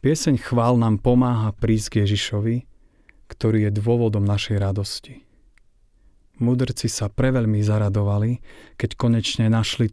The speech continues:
to, čo hľadali, a tak mohli naplniť zmysel svojho života, kláňať sa kráľovi kráľov. Keď u nás v spoločenstve nevediem chvály ja, vítam ľudí,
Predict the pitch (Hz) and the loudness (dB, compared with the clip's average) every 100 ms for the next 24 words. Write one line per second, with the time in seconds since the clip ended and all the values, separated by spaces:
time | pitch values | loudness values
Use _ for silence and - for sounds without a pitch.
0 | - 120 117 - 98 101 110 110 104 104 | 0 0 0 -2 -2 0 0 0 0 -2
1 | 107 - - _ _ _ - - - 104 | -4 -6 -18 _ _ _ -14 -10 -6 -2
2 | 113 104 107 107 113 - 113 110 104 120 | 0 0 0 0 0 -2 0 0 0 2
3 | 113 113 113 101 - 101 101 101 113 107 | 2 2 -2 -2 -2 0 0 0 0 -2
4 | - 101 98 _ _ _ _ - - 113 | -4 -6 -6 _ _ _ _ -20 -4 0
5 | 117 113 104 - 101 92 - 104 101 98 | 2 0 -2 -6 -6 -6 -2 0 0 0
6 | 95 95 - 95 92 92 95 - - - | -2 -4 -4 -4 -4 -6 -10 -14 -20 -20
7 | - - - - - - - - - - | -20 -20 -20 -20 -20 -20 -20 -20 -20 -20
8 | - - - - 139 156 131 - 139 151 | -20 -20 -8 -2 0 2 0 0 0 2
9 | - 135 - 117 120 139 117 104 - 123 | 2 -2 0 0 2 2 2 0 0 0
10 | 120 107 98 101 127 - - - - - | 2 0 0 -2 -4 -14 -20 -16 -16 -4
11 | 120 143 143 113 110 110 120 123 | -2 0 0 0 2 2 2 0